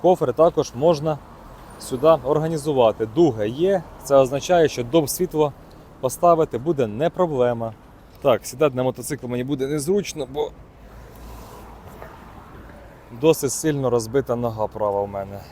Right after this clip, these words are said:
Це сама постраждала точка після Д Т П. Дивимося, U S B зарядочка є.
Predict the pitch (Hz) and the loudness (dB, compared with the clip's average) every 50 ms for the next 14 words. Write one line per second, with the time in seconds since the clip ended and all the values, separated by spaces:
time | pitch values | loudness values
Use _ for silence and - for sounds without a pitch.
0 | - - - 107 - - 127 123 123 117 - 117 107 - - 113 104 101 120 117 | -20 -20 -16 -14 -10 -6 -4 -2 -2 -2 -4 -6 -6 -6 -8 -8 -2 2 2 2
1 | 113 110 107 - 110 101 - - 110 - 107 98 - 104 95 104 95 - 101 - | 4 2 0 -2 -2 -4 -4 -8 -10 -10 -10 -12 -12 -12 -12 -12 -10 -10 -10 -10
2 | - 98 95 - - - - - - - - - 120 123 160 170 160 135 120 113 | -10 -12 -12 -12 -16 -20 -20 -20 -20 -20 -20 -12 -6 -2 0 2 2 2 0 -4
3 | 101 - - 110 101 92 - - 107 120 143 156 151 139 143 160 127 113 127 120 | -6 -10 -10 -10 -10 -12 -14 -12 -6 -4 -2 -2 -2 -2 -2 -2 2 2 4 4
4 | 123 113 98 101 101 - - - 117 120 131 147 170 180 185 170 | 4 4 2 0 -4 -6 -6 -4 -4 -4 -2 -2 -2 -2 -2 -2